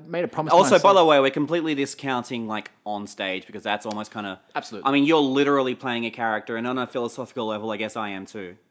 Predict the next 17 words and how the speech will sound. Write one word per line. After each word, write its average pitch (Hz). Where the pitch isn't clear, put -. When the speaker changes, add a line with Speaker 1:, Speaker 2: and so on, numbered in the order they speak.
Speaker 1:
Yeah, 156
I 202
mean, 107
we, 110
we, 110
we, 104
yeah, 151
exactly. 135
Like, 87
comedians, 101
uh, 90
you 95
know, 82
you, 98
you 85
have 107
to 87